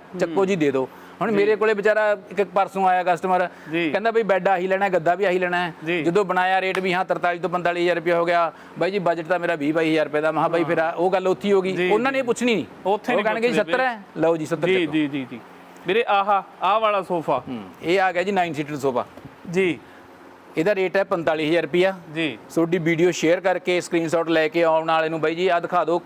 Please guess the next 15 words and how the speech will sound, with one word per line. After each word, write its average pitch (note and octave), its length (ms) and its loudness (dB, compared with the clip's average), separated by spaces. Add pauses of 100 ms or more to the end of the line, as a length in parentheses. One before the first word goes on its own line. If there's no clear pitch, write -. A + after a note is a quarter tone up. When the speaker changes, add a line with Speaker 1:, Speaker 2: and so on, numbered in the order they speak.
(160)
Speaker 1:
ਬਹੁਤ D#3 340 -2
ਸਾਰਾ F#3+ 240 -2
ਮੋਰਪੰਖੀ F3+ 500 0
ਕਲਰ D#3+ 500 -4
ਹੈ C3+ 60 2
ਇਹਦਾ। C3 180 2 (240)
Speaker 2:
ਜੀ, D#3 280 0 (380)
ਆਹ E3+ 100 2
ਦਿਖਾਓ E3+ 340 -2
ਜਰਾ। C3 100 -6
Speaker 1:
ਜਿੰਨੀ F3+ 300 0
ਇਹਦੀ G3+ 140 0
ਗ੍ਰੇਸ F#3 280 0
ਪੈਂਦੀ E3+ 340 2
ਹੈ D#3+ 120 -2